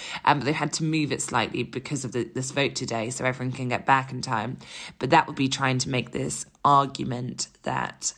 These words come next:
um, ultimately what, what went wrong for Labour is they didn't listen to voters, and now they're listening to the voters.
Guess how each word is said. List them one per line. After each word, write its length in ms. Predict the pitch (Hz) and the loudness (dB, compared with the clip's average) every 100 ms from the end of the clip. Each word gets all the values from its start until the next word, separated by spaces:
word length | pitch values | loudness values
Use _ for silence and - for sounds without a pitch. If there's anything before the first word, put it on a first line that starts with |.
| - | -6
um, 420 | 143 - 131 - - - | -8 -6 -6 -8 -6 2
ultimately 440 | 156 - 127 127 | 2 2 -2 -2
what, 200 | 131 117 - - | 0 -2 -6 -2
what 180 | 151 | -2
went 140 | - 131 | 0 0
wrong 220 | 143 143 | 2 0
for 160 | 131 131 | -2 2
Labour 500 | 131 131 50 50 - | 2 2 0 -4 -4
is 160 | - 135 | -6 -2
they 120 | 131 | -2
didn't 380 | 131 135 131 107 | -2 -2 -2 -2
listen 240 | 123 - 131 | -4 -4 -4
to 80 | |
voters, 520 | 127 123 117 - 117 - | 0 0 -2 -6 -8 -4
and 100 | 143 | 0
now 180 | 127 120 | 4 4
they're 100 | 117 | 4
listening 320 | 113 - 123 | 0 -4 -6
to 80 | - | -6
the 80 | 123 | -4
voters. 480 | 110 107 - 135 | -2 -2 -6 -8